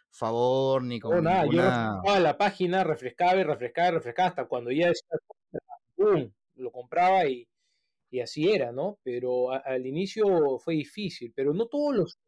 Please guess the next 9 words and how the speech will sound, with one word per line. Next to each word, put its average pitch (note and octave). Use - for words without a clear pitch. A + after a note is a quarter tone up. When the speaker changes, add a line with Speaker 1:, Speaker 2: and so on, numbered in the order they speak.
Speaker 2:
los D#3+
nichos A3
son G3
así, C#3+
¿ah? B2+
Speaker 1:
¿Cuánto C4+
tiempo A#3+
te F#3
tomó B2